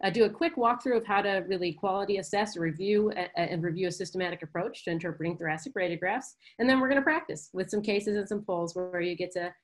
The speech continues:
to click on, um, what you think's going on, and then we'll do a lot of Q and A. So first, what, what is quality assessment? Um, and so this is, this is crucial. It's the first step is, you know, is the radiographic study of diagnostic quality?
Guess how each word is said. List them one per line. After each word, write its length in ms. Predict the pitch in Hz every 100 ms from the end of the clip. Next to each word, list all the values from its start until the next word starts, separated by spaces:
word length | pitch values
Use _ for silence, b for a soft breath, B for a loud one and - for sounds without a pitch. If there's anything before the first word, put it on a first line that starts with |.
| _
to 80 | 196
click 240 | 190 180
on, 340 | 175 190 226 226
um, 340 | 175 170 170 170
what 120 | 185
you 60 | 180
think's 200 | 190 180
going 240 | 196 175
on, 200 | 175 220
and 140 | 240 196
then 140 | 190
we'll 100 | 190
do 260 | 185 202 202
a 60 | 196
lot 280 | 196 196 196
of 80 |
Q 160 | - 220
and 100 | 233
A. 160 | 349 - _ _ _ _ _ _ _ _ _ _ _ _ _ _ _ _ -
So 240 | 277 262
first, 440 | 262 311 311 - B B
what, 260 | 233 269 -
what 140 | 247
is 180 | 262 -
quality 380 | - 214 202 190
assessment? 580 | 165 156 156 160 160 -
Um, 240 | 165 156
and 100 | 165
so 240 | 170 190 185 B _
this 160 | 269 269
is, 320 | 254 208 208
this 140 | 208
is 100 | 196
crucial. 360 | - 220 214 208
It's 140 | 180
the 140 | - 165
first 260 | 156 247 -
step 300 | - 226 247
is, 200 | 156 151
you 80 | 175
know, 100 | 165 -
is 160 | 247
the 60 | 233
radiographic 580 | 220 208 208 190 190 180
study 320 | - 190 175
of 100 | 151
diagnostic 600 | 160 151 156 151 151 -
quality? 420 | - 143 - 151